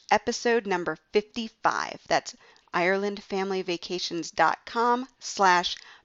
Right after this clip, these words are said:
podcasts and search episode fifty-five. So we're gonna jump right into these tips.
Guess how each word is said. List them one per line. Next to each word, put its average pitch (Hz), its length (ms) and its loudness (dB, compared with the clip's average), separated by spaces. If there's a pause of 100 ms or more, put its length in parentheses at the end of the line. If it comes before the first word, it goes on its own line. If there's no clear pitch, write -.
podcasts 214 880 0 (420)
and 175 300 0
search 165 380 -2
episode 185 520 -2 (220)
fifty-five. - 880 -8 (340)
So - 200 4 (420)
we're 175 140 -4
gonna 170 240 -2
jump 165 500 -4
right 190 360 4
into 202 320 0
these 180 320 -4
tips. - 480 -2